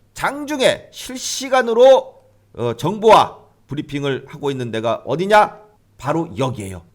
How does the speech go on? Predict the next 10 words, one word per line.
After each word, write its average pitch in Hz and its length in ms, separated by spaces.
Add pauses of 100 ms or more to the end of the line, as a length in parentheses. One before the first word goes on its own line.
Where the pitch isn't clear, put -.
(120)
홍주식에서 180 760
운영하는, 175 720 (480)
예, 117 320 (200)
주식 139 420
정보방. 117 580 (280)
자, 107 240
여기가 123 540
무료로 139 500
입장을 131 480
하면서 147 800